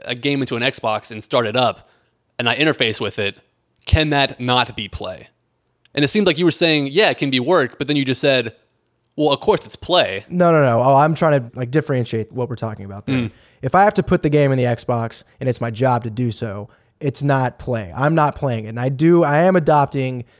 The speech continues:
Speaker 2: the player first attitude that you're kind of putting forth here, because we already said, like, in the very first episode, you can have a spoil sport. A single
Speaker 1: Yeah.
Speaker 2: person can destroy a play space.
Speaker 1: Sure,
Speaker 2: And that
Speaker 1: absolutely.
Speaker 2: is, like, absolutely a hundred percent individual driven, right?
Speaker 1: Yeah.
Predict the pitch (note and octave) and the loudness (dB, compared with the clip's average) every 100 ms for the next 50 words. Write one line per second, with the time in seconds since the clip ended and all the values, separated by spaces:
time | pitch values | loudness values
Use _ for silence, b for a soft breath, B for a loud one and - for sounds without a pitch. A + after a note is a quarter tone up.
0 | - C3+ B2 - D3+ D3 C3+ - D3+ C#3 | -6 -4 -4 0 4 4 2 0 -2 0
1 | A#2+ - B2+ B2 A2+ A#2+ A2+ A2 A#2+ B2 | 0 -4 -4 -4 -4 -4 -4 -4 -6 -4
2 | A#2+ A#2+ A2+ A#2+ A2+ - A#2 A#2 A2+ A#2+ | -4 -4 -4 -6 -8 -8 -8 -8 -8 -4
3 | C3+ D3 G3+ D#3 - D3+ C3 A#2+ B2 B2 | 0 4 4 4 4 2 2 -2 -6 -6
4 | B2+ B2 B2+ C#3 B2+ A#2+ B2 A#2 A#2 B | -8 -8 -8 -6 -6 -6 -6 -6 -8 B
5 | B - A3 C#3+ D#3 C3+ A2+ - D#3 C3+ | B -2 0 0 0 0 -2 -2 2 2
6 | G#2+ - G#2+ - b b C#3 - B3 D#3+ | 0 -8 -12 -14 b b -6 -2 0 0
7 | - G#3+ - C#3 B2 D3+ C3+ - A3 D#3+ | 0 2 2 0 -2 -2 -2 2 2 2
8 | - B3 G#3+ A2 - B2+ B2 A2 A2+ D3+ | 0 -4 -6 -8 -12 -2 -2 -2 -2 2
9 | E3 E3 F3+ E3 D#3 - D#3 D3+ D#3 D3 | 4 4 4 4 0 -2 -4 -2 0 2
10 | C#3 C3 C#3 C3 B2 C3+ B2+ C#3+ C3 B2 | 2 0 -4 -6 -6 -6 -6 -4 -4 -4
11 | B2 A#2+ A2+ B2 - F2+ A#2+ B2+ A#2 | -6 -8 -8 -10 -12 -12 -8 -6 -6